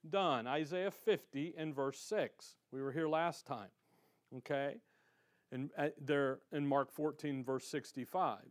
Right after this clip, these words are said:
You see, Peter wasn't paying attention to what the word of the, of God was. He's trying to get it done in his own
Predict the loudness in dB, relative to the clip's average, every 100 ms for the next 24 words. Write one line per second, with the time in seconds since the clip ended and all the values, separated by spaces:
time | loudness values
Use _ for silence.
0 | -6 -4 -2 -2 -4 _ _ -2 2 4
1 | 8 8 6 2 2 6 6 4 0 2
2 | 2 2 2 0 0 0 0 0 -2 -2
3 | 2 4 6 4 4 2 2 4 6 6
4 | 6 4 -2 -4 -8 -2 -2 -2 -2 4
5 | 8 8 6 6 8 8 4 -6 -20 -18
6 | -2 -2 2 2 2 4 6 4 2 0
7 | 2 0 0 0 2 2